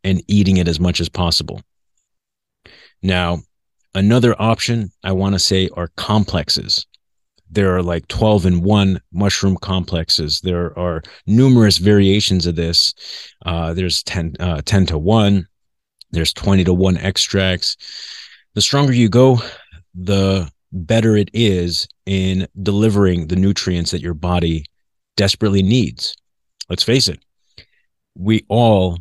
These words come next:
need better nutrition, and we're not getting it through our food like we would have expected. Um, even though it says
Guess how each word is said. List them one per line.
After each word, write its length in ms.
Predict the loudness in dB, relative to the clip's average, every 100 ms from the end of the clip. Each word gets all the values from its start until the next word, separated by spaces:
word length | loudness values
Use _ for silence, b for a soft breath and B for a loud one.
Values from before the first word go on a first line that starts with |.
| _ _
need 600 | -4 0 2 2 -2 -10 -18 _ -20 -20 _ -4
better 240 | 0 2
nutrition, 680 | 0 0 0 0 -2 -10 -18 _ _ _
and 160 | -2
we're 80 | 2
not 240 | 0 -2 0
getting 300 | 2 2 0
it 160 | -4
through 180 | -4 -2
our 120 | -2
food 600 | -6 -2 0 0 -6 -16 _ _
like 240 | -6 -6 -6
we 200 | 0 2
would 180 | 4 4
have 180 | 2 0
expected. 840 | -6 -4 -2 -2 -4 -4 -6 -6 -12 B B B B B
Um, 600 | -2 2 2 2 0 -4 -14 0
even 320 | 4 6 4
though 340 | 4 4 2 -4 _ _ _ _ _ _ -4
it 160 | -4
says 600 | -2 2 2 4 2 -2